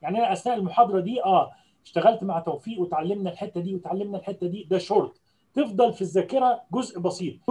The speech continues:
لو ما عملتهاش اعاده تختفي. ده اكتر حته تتضرب في الالزهايمر،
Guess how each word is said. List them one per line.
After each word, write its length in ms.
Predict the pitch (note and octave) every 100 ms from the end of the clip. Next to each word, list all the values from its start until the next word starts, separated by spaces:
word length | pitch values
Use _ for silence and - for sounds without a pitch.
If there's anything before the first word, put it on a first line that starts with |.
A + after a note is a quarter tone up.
| - -
لو 200 | F3+ F#3
ما 100 | G3
عملتهاش 840 | F3+ F#3+ F3+ F#3 F#3 C4+ C4+ G3+
اعاده 600 | G3+ A#3 C#4 C#4 B3+ - -
تختفي. 440 | F#3+ G3+ - A2 - _ _ _ _ _ _ _ _ _ _ _ _ _ _ _ _ _ _ -
ده 360 | D3 C#4+ C4
اكتر 260 | D4+ - B3+
حته 300 | - C#4+ A#3+
تتضرب 440 | G#3+ F3 A#3+ G3
في 100 | -
الالزهايمر، 680 | G#3+ F#3+ F3+ D#3+ E3+ B2+ F#2+